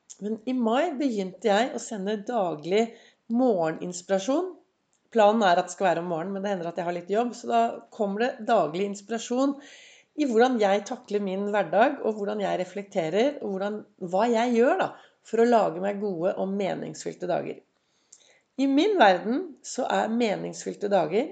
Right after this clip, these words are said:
de dagene hvor jeg tør å være til stede med hele meg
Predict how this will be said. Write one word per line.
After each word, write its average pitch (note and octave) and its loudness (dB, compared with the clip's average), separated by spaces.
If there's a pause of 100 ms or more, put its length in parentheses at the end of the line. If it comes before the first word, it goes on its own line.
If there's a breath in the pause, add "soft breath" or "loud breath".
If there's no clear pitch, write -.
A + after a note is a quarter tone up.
de G#3+ -8
dagene F#3 0
hvor A3 -2
jeg F#3+ -6
tør C4+ -2 (100)
å G#3+ -4
være E3 -4
til G3+ -10
stede F#3 -2 (340)
med G#3+ -10
hele G3 -2
meg A#3+ 0